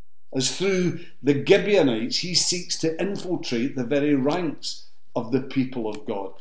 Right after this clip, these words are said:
Now, neither of these, I believe, is a mere diversion. Both of them are intended to bring about the destruction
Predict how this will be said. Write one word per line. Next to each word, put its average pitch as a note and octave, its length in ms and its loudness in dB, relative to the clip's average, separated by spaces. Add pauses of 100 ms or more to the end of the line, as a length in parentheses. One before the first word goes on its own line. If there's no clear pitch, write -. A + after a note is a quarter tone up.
(160)
Now, D3 120 0
neither A3 440 6
of C#3+ 140 0
these, A2+ 240 0
I D#3+ 240 0
believe, G#2+ 520 -2
is B2+ 120 -4
a C3+ 80 0
mere C3 360 4
diversion. B2+ 920 -2 (300)
Both G#3+ 320 6
of G#3+ 160 2
them A#2+ 300 0 (180)
are C3+ 120 0
intended C#3 760 2
to D3 80 2
bring C#3 280 0
about C3+ 420 -2
the B2 80 -8
destruction - 920 -2